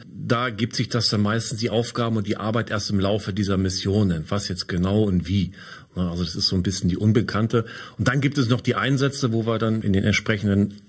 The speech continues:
Auslandseinheiten, wie der sewa, wo ich auch bin, also schnelle Einsatzeinheit Wasser Ausland. Ja, das ist die Trinkwasseraufbereitung, wo man bis nach sechs bis acht Stunden nach einem Erdbeben, Tsunami überall auf der Welt hingeflogen wird,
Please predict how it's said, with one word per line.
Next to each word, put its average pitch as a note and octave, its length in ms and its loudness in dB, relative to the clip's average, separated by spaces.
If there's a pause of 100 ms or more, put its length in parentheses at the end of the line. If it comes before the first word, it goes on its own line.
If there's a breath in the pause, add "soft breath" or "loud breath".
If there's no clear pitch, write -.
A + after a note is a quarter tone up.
(160)
Auslandseinheiten, A#2 880 0
wie G2 100 0
der F#2+ 200 0 (180)
sewa, A#2 460 2
wo A#2 80 0
ich A2 120 -4
auch A#2+ 160 -2
bin, B2 260 4 (320 loud breath)
also G2 200 0
schnelle G#2+ 320 2
Einsatzeinheit G#2 640 -2
Wasser G2+ 260 -2
Ausland. C#3 420 -2 (580)
Ja, A#2 100 -6
das A2+ 140 -8
ist - 100 -8
die F#2+ 80 -4
Trinkwasseraufbereitung, A#2 1120 -2 (420 loud breath)
wo G#2+ 80 2
man G#2 220 6
bis G#2 100 0
nach G#2 200 0
sechs G#2 200 -2
bis A2 180 -4
acht - 200 -6
Stunden A2 560 2 (120)
nach G#2 280 -4
einem G#2 500 0 (260)
Erdbeben, G2+ 420 0
Tsunami G2+ 480 0 (100)
überall G2+ 560 2 (240)
auf - 120 -12
der G#2+ 140 -2
Welt G2+ 360 0
hingeflogen C3+ 600 6
wird, C3+ 260 -2